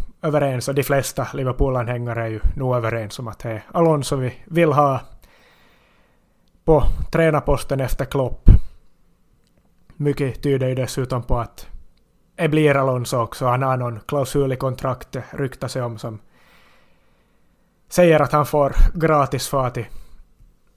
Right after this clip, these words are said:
en av hans före detta klubbar, Liverpool eller Real eller...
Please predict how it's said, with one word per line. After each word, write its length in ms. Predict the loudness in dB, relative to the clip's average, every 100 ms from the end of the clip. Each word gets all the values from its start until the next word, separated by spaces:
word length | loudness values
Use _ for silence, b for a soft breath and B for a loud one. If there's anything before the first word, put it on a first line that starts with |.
| _ _ -20 _ _ -4
en 200 | -2 0
av 100 | 0
hans 300 | -2 -4 -6
före 220 | -2 -2
detta 300 | -2 -4 -8
klubbar, 460 | -6 -6 -6 -8 -8 -16 -20 -20 -20 -20 -12
Liverpool 500 | -8 -6 -4 -4 -4
eller 180 | -6 -8
Real 360 | -6 -4 -2 -4
eller... 260 | -8 -10